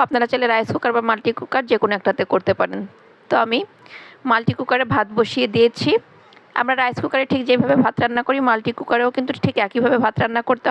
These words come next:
হয়। এখন ভাতটা বসিয়ে দিয়ে আমি অন্যদিকে শাকগুলোকে ঠিকঠাক করে নিচ্ছি। এখানে আমি আজকে দশ তারিখ কচুর পাতা নিয়েছি। আপনাদের এলাকায়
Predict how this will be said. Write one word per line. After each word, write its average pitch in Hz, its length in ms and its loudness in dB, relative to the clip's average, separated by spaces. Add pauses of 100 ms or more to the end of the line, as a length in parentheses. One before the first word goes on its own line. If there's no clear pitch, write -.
হয়। 392 140 -2 (1300)
এখন 277 240 0
ভাতটা 226 340 0
বসিয়ে 247 340 0
দিয়ে 262 180 2
আমি 247 180 0
অন্যদিকে 226 440 0 (160)
শাকগুলোকে 214 600 0 (720)
ঠিকঠাক 247 420 0
করে 240 200 2
নিচ্ছি। - 300 -2 (160)
এখানে 254 280 -4
আমি 254 180 -2
আজকে - 160 -4 (120)
দশ 226 180 2
তারিখ 233 200 -2
কচুর 240 280 0
পাতা 233 280 -2
নিয়েছি। 233 340 -2 (720)
আপনাদের 262 360 -2
এলাকায় 262 280 -2